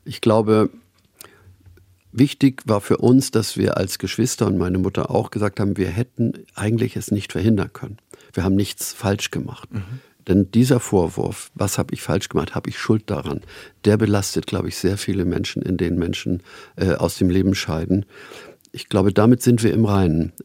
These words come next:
Speaker 1: Er wollte nicht mehr leben. Und ich war damals ja noch etwas jünger als heute. Ich hab damals gesagt, er konnte sich ja auch nicht aussuchen, ob er geboren werden will.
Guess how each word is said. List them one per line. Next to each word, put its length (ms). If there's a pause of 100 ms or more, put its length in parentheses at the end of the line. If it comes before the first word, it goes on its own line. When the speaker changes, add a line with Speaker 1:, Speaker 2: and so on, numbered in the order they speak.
(140)
Speaker 1:
Er 240
wollte 300
nicht 200
mehr 120
leben. 400 (300)
Und 80
ich 100
war 100
damals 320
ja 80
noch 220
etwas 420
jünger 220
als 240
heute. 220
Ich 80
hab 100
damals 220
gesagt, 240 (380)
er 100
konnte 320
sich 200
ja 120
auch 180
nicht 200
aussuchen, 440
ob 140
er 80
geboren 500
werden 360
will. 200